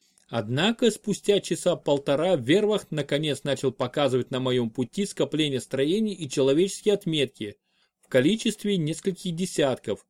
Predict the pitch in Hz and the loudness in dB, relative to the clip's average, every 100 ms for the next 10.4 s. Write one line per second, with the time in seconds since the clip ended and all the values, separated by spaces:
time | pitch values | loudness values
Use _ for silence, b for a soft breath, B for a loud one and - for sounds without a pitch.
0 | _ - - 226 233 - 180 180 - 120 | _ -12 -2 -2 -2 0 2 2 -2 -2
1 | 139 143 135 131 - 123 110 101 92 _ | 0 2 2 0 0 -2 0 -4 -10 _
2 | _ _ _ _ 156 151 - - 131 139 | _ _ _ _ 4 4 2 -2 2 4
3 | 127 160 226 175 139 135 123 135 131 123 | 2 2 2 4 4 4 2 0 0 0
4 | 165 214 196 185 165 _ _ 127 117 120 | 2 4 4 4 0 _ _ -2 0 4
5 | 208 214 202 - 123 110 151 151 131 131 | 2 4 0 -2 -4 -2 -2 -2 -4 -4
6 | - 127 120 117 107 98 - _ _ _ | 0 0 0 -2 -2 -4 -6 _ _ _
7 | _ - - 139 208 226 214 202 - - | _ -16 -4 0 2 2 2 -2 -6 -8
8 | 117 120 127 180 214 185 156 139 160 180 | -4 0 2 2 2 0 0 2 2 0
9 | 139 151 - 139 127 - 139 147 131 127 | -4 -6 -6 -8 -8 -8 -2 0 0 0
10 | 117 110 104 | -4 -4 -8